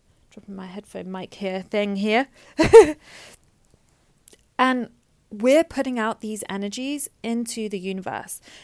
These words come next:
The universe is then reading these energies, and if behind the scenes, internally, you're like, "No, I really don't want that," you're not gonna get that.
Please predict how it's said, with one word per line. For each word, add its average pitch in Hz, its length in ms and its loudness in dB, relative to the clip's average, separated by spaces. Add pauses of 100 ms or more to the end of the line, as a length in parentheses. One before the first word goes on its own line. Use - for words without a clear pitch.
(120)
The 247 100 -4
universe 294 640 0
is 226 220 -4
then 208 340 -2 (400)
reading 269 460 -2
these 220 180 -2
energies, 226 720 -2 (140)
and 226 320 -2
if 294 460 -2 (480)
behind 269 400 -2
the 233 60 -4
scenes, 269 680 -6 (160)
internally, 254 760 -4
you're 226 160 -2
like, 214 160 -4
"No, 233 200 -4
I 214 80 -2
really 220 260 -4
don't 208 220 -8
want 254 200 -6
that," 202 280 -2 (680)
you're 254 180 -6
not 302 140 -4
gonna 302 220 -4
get 233 380 -2
that. - 280 -14